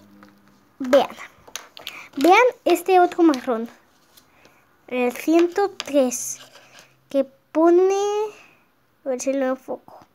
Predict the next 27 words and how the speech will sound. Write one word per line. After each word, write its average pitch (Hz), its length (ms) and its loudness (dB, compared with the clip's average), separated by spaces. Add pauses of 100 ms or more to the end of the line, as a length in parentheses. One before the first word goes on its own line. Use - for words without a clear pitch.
(1700)
Bueno, 320 320 0
pone 359 280 0 (840)
Potato 330 400 4
Brown. 247 520 0 (360)
¿Vale? 285 300 2
Vamos 311 280 4
a 330 60 6
ver 302 160 4 (1700)
con 311 180 2
el 285 140 2
Potato 302 400 0
Brown. 233 460 -6 (520)
Vean, 240 280 0
ya 285 220 2
la 508 260 6
punta 339 220 -2 (120)
ni 294 220 6
es 302 180 0
de, 311 340 2
de 240 540 -2 (420)
ese 285 420 0
color. 254 420 2 (800)
Pero 240 220 2
bueno, 220 220 -4
vamos 240 320 -4
a 226 40 -6
ver. - 160 -12